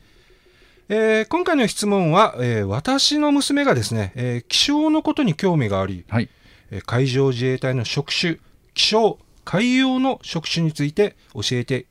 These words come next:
Speaker 2: いただきたいです。
Speaker 1: はい。
Speaker 2: えー、気象、海洋観測、えー、天気図類の作成、気象、海洋関係の情報の伝達に関する業務を行うということですが、えー、地上での勤務なのでしょうか？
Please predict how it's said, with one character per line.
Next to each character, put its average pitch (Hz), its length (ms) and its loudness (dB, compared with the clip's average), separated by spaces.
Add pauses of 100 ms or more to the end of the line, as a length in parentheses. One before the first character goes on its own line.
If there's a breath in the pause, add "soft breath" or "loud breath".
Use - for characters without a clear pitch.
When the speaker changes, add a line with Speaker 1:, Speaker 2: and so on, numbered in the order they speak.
Speaker 2:
い - 60 -20
た 107 140 -4
だ 110 100 -2
き - 80 -12
た 90 100 -4
い 87 60 -6
で 87 80 -12
す。 - 200 -16
Speaker 1:
は 135 100 2
い。 - 80 -4 (800 soft breath)
Speaker 2:
え 220 80 -6
ー、 - 80 -8
気 - 120 0
象、 294 260 0 (260)
海 185 220 0
洋 185 180 2
観 165 180 0
測、 107 340 -6 (240)
え 107 80 -8
ー、 - 40 -12
天 135 240 0
気 120 220 -6
図 120 120 -2
類 110 180 -2
の 117 140 -4
作 - 300 -10
成、 156 280 -2 (440)
気 - 120 -2
象、 202 280 2 (120)
海 214 200 0
洋 247 120 0
関 262 220 0
係 151 160 0
の 127 220 0
情 190 260 -2
報 214 220 -2
の 202 120 0
伝 170 220 -2
達 220 260 -4
に 208 120 -4
関 214 180 0
す 214 140 -4
る 123 160 -2
業 147 160 0
務 123 180 0
を 117 180 -8
行 139 120 -6
う 131 200 -2
と - 80 -8
い 104 40 -4
う 107 40 -8
こ - 120 -12
と 101 80 -6
で 92 120 -8
す - 180 -14
が、 107 360 -2 (460 soft breath)
え 151 60 -6
ー、 151 40 -2
地 226 140 -2
上 311 180 4
で 339 100 0
の 214 140 2
勤 214 240 -2
務 117 200 -4
な 131 120 0
の 139 140 0
で 101 100 -2
し - 160 -8
ょ 117 140 -4
う 92 100 -10 (120)
か？ 110 180 -4